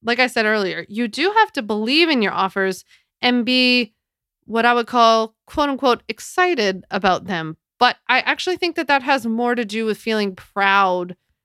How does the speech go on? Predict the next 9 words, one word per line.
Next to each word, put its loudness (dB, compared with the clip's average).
of 0
what 2
you're -4
offering -2
and 0
believing 0
that -2
it -10
works, -10